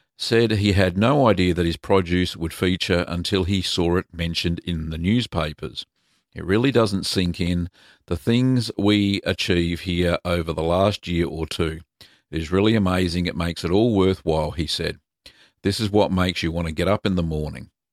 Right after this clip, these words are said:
Uh, goes on to say that he added, uh, "It's great to mention, uh, to be able to mention Bungay and Sof-, Suffolk,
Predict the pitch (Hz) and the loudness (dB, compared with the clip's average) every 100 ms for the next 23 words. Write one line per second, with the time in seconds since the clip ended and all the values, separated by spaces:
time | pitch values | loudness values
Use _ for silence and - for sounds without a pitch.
0 | _ _ _ _ _ _ _ _ _ _ | _ _ _ _ _ _ _ _ _ _
1 | _ _ _ _ _ _ _ 87 85 85 | _ _ _ _ _ _ _ -2 -2 0
2 | 113 110 120 107 - 117 120 117 107 101 | 0 0 0 0 2 2 2 2 -2 0
3 | 107 95 92 92 95 90 - _ _ _ | 2 2 2 2 0 -2 -12 _ _ _
4 | _ _ - 87 85 87 - _ _ 98 | _ _ -4 0 0 -2 -4 _ _ -2
5 | 90 - 101 107 - 104 98 101 104 104 | -2 0 2 2 2 2 2 2 0 0
6 | 95 95 - 90 80 - 92 98 98 95 | 0 -2 -2 -4 -4 -2 0 2 2 2
7 | 87 92 - 85 80 98 113 104 101 98 | 2 0 -2 -2 0 0 2 2 2 0
8 | - 98 98 - - 110 110 92 90 | 0 2 2 0 0 2 2 0 -6